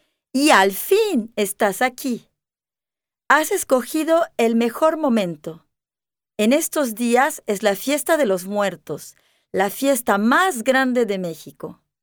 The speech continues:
¿Tuviste buen viaje? Sí,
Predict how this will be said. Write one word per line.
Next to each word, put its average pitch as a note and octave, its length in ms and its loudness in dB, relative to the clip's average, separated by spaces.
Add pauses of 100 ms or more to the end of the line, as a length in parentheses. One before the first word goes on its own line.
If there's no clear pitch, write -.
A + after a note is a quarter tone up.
(680)
¿Tuviste E4+ 460 -2
buen C#4 240 0
viaje? G3+ 600 -4 (1080)
Sí, A#3+ 420 -6